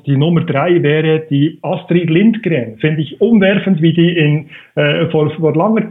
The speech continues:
Zeit Geschichten geschrieben hat, wo ein Mädchen der Haupt-, ähm, Act ist und auch so tolle Dinge sagt, wie, ähm, "Das habe ich noch nie vorher versucht,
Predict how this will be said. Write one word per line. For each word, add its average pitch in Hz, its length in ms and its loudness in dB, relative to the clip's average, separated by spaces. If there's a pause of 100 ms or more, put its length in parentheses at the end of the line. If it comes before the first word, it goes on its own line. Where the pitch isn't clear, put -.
Zeit 185 380 -4
Geschichten 180 420 -4
geschrieben 165 420 -2
hat, 151 240 -2
wo 143 120 2
ein 139 240 0
Mädchen 170 680 0
der 131 180 0
Haupt-, 175 340 -2 (400)
ähm, 156 540 0
Act 170 440 -2
ist 175 320 0
und 143 420 -2
auch 156 180 0
so 151 120 -6
tolle 151 300 0
Dinge 165 280 0
sagt, 156 360 -4 (240)
wie, 160 300 4
ähm, 135 340 2
"Das 160 160 -2
habe 165 220 -2
ich - 100 -2
noch 147 140 -4
nie 180 240 4
vorher 160 460 0
versucht, 165 520 0